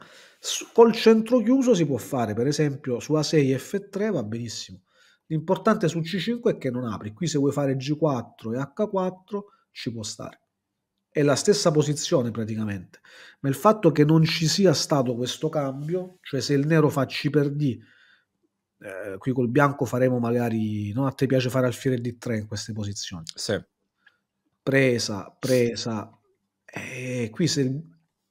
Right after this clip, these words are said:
Speaker 1: giochiamo questa posizione, non è così aperta.
Speaker 2: Giusto.
Speaker 1: Non stanno arrivando grossi
Speaker 2: <laughs>
Speaker 1: problemi. Poi arroccherò lungo e, diciamo, tutto va bene.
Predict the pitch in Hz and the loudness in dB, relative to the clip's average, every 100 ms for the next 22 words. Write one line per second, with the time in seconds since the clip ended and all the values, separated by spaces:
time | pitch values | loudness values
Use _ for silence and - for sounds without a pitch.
0 | _ _ _ - 160 139 170 160 147 151 | _ _ _ -12 -4 0 2 4 2 0
1 | 170 160 170 185 - 190 185 143 123 151 | 0 -2 -2 -4 -6 -4 -2 -2 0 2
2 | 160 - 123 110 113 113 92 - - _ | 2 0 -10 -8 -8 -8 -10 -14 -20 _
3 | _ _ _ _ _ _ _ _ _ _ | _ _ _ _ _ _ _ _ _ _
4 | _ _ _ _ _ _ _ 117 107 92 | _ _ _ _ _ _ _ -12 -12 -12
5 | - 107 - _ 135 131 - - 151 151 | -14 -16 -18 _ -6 -4 0 4 4 4
6 | 143 135 170 160 131 127 135 131 135 127 | 2 4 6 6 6 0 2 2 0 -4
7 | 131 113 113 113 131 143 127 147 - 180 | -4 -2 -2 -2 0 0 0 -2 -2 0
8 | 196 190 196 196 196 202 208 _ _ _ | 0 0 -2 -2 -4 -4 -8 _ _ _
9 | _ - 131 - - 123 117 127 117 117 | _ -12 -10 -10 -12 -10 -8 -8 -8 -10
10 | - 104 107 113 98 - | -10 -10 -8 -10 -10 -16